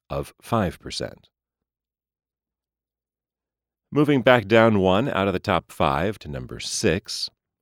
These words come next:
Arc Nova, by Matthias Wigge, published by Capstone Games, with twenty-eight thousand nine hundred seventy-one, about twelve hundred more than Hegemony,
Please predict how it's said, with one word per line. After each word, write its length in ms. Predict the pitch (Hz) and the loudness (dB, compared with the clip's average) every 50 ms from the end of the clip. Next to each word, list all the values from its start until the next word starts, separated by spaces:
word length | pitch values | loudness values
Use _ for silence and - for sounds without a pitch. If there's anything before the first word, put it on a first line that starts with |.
| _ _ _ _ - | _ _ _ _ 0
Arc 280 | 107 123 127 - - - _ - | 2 2 2 0 -6 -20 _ -8
Nova, 440 | 127 131 135 113 - - 50 50 - _ _ _ _ _ _ _ _ _ - | -4 -2 -2 -2 -2 -4 -10 -12 -14 _ _ _ _ _ _ _ _ _ -12
by 140 | 120 110 | -12 -12
Matthias 540 | - - 117 - - - 95 85 71 - - | -12 -14 -16 -14 -8 -4 -4 -4 -4 -6 -8
Wigge, 380 | 69 73 90 85 76 73 80 - _ _ _ _ | -4 -4 -2 -2 -2 -6 -8 -10 _ _ _ _
published 460 | - 117 110 156 87 80 - - - | -2 -2 -2 0 -2 -4 -4 -2 -2
by 180 | - 113 104 - _ | -2 -2 -2 -6 _
Capstone 640 | - - 117 - - - - - 80 73 71 71 69 | -8 -6 -6 -6 -6 -10 -6 -4 -4 -4 -4 -6 -6
Games, 400 | 67 67 69 76 95 123 123 - _ _ _ _ _ _ _ - | -6 -6 -6 -4 -6 -6 -8 -10 _ _ _ _ _ _ _ -12
with 160 | - 78 - - | -12 -12 -12 -10
twenty-eight 560 | - - 92 76 76 - - 123 147 156 - | -6 -6 -4 -4 -4 -4 -2 -2 -2 -2 -2
thousand 640 | - - - - - 113 - 139 170 214 220 190 _ _ | -6 -10 -8 -8 -8 -10 -8 -8 -8 -8 -8 -10 _ _
nine 340 | - 73 69 69 80 90 82 | -12 -8 -4 -4 -2 -4 -4
hundred 340 | 73 76 76 71 82 85 - | -6 -8 -8 -8 -10 -10 -8
seventy-one, 640 | - 69 - 69 69 73 82 95 101 76 58 - - _ _ _ _ _ _ _ _ _ _ _ _ _ - | -10 -10 -10 -10 -12 -8 -6 -4 -4 -4 -6 -8 -14 _ _ _ _ _ _ _ _ _ _ _ _ _ -10
about 160 | - 58 - _ - | -10 -10 -10 _ -12
twelve 340 | - - 92 85 80 73 - | -4 -2 0 0 0 -2 -4
hundred 340 | 76 73 71 69 92 107 | -8 -8 -6 -4 -4 -4
more 260 | 113 82 64 64 64 62 | -4 -6 -8 -6 -8 -8
than 180 | - - - | -10 -12 -14
Hegemony, 600 | - - 139 127 143 135 120 123 127 156 208 226 | -14 -16 -14 -10 -8 -8 -8 -8 -8 -8 -8 -8